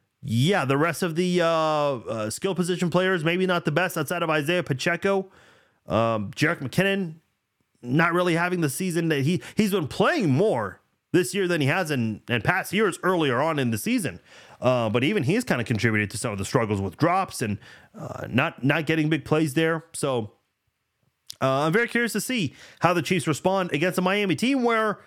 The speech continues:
you know, if you're gonna win that game, it's not gonna be a low-scoring contest. Uh, very unlikely that it, it turns out that way.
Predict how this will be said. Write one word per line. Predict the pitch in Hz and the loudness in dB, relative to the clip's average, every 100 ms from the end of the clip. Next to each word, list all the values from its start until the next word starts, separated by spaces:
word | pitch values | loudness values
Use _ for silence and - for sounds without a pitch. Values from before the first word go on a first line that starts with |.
| _ | _
you | 254 | 0
know, | 233 | 2
if | |
you're | 214 | 2
gonna | 269 262 | 2 2
win | 269 | 2
that | 269 180 | 0 0
game, | 269 262 220 196 - _ - | 0 2 0 -2 -6 _ -10
it's | 131 | -8
not | 240 | -6
gonna | 254 | -4
be | 262 | 0
a | 233 | 0
low-scoring | 233 214 226 190 | 0 0 0 0
contest. | - 202 - 101 90 - - - _ _ _ _ _ | 0 0 0 -2 -6 -14 -20 -20 _ _ _ _ _
Uh, | 76 101 98 | -4 -2 0
very | 110 165 226 | 2 0 0
unlikely | 220 208 233 160 123 | 0 0 0 0 0
that | 110 | 0
it, | 113 110 110 | -2 -4 -4
it | 117 110 | -4 -2
turns | - 131 | 0 2
out | 120 104 | 2 0
that | 117 101 | -2 -2
way. | 92 90 | -4 -6